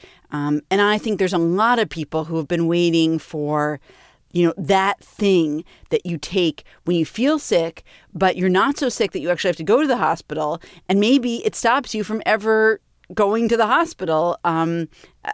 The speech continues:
it's not just doctors, uh, who have been waiting for that. It's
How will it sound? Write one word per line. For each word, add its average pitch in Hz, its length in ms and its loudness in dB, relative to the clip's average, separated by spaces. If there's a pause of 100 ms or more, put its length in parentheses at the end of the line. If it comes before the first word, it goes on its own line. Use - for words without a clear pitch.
(420)
it's 190 400 -4
not 262 180 4
just 226 160 -2
doctors, 190 600 0 (100)
uh, 156 260 0
who 165 80 -2
have 165 100 -2
been 156 120 0
waiting 160 220 0
for 156 140 -4
that. 151 360 0
It's - 800 -12